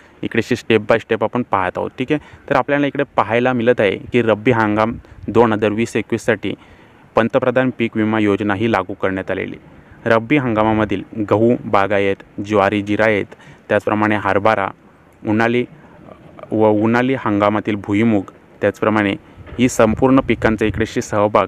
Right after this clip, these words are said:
आपल्याला या योजनेअंतर्गत झालेला पाहायला मिळतो. ठीक आहे, या योजनेचा लाभ जास्तीत जास्त शेतकऱ्यांनी घ्यावा, असे आवाहन कृषी विभागाने संपूर्ण शेतकरी बांधवांना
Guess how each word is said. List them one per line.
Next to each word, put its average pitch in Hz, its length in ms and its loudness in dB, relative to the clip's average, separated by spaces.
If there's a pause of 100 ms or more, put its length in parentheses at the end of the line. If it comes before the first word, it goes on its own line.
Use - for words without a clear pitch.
(140)
आपल्याला 104 380 -4
या 104 200 0
योजनेअंतर्गत 101 840 -2
झालेला 95 260 -4
पाहायला 92 400 -2
मिळतो. 90 260 -6
ठीक - 200 -6
आहे, - 420 -6
या 120 80 2
योजनेचा 117 460 2
लाभ 110 280 0
जास्तीत 107 360 -6
जास्त 110 280 -4
शेतकऱ्यांनी 107 480 -4
घ्यावा, 101 280 0 (380)
असे - 220 0 (100)
आवाहन 104 440 4 (480)
कृषी - 260 -2
विभागाने 107 500 0 (400)
संपूर्ण 117 460 0
शेतकरी 110 400 -2
बांधवांना 104 440 2